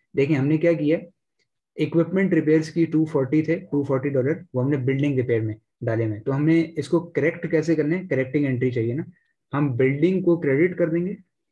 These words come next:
building repair को, और डेबिट किसको करेंगे, Equipment repair को, Equipment repair को, ठीक है, क्योंकि इसके अंदर तो डालने हैं हमने पैसे, right। अब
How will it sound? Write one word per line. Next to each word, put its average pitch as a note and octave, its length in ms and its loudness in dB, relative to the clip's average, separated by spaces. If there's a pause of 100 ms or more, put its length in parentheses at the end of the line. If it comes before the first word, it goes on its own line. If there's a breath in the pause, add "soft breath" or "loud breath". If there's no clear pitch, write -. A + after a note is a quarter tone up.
(840)
building C3+ 340 0
repair C#3 300 2
को, D3 220 -8 (300)
और C#3 120 0 (100)
डेबिट E3 360 2
किसको F3+ 280 0
करेंगे, D#3 300 2
Equipment C#3 640 -2
repair A2 240 -4
को, G#2+ 220 -12 (1800)
Equipment B2+ 500 -2
repair G#2 280 -4
को, G#2+ 100 -18
ठीक - 400 -6
है, E3+ 60 2
क्योंकि D3+ 240 -2
इसके D3+ 220 -2
अंदर D3+ 200 2
तो D3+ 80 0
डालने C3+ 320 0
हैं B2+ 80 0
हमने A#2 160 -2
पैसे, A2 300 -8
right। D3+ 320 -4 (680)
अब C3+ 260 -2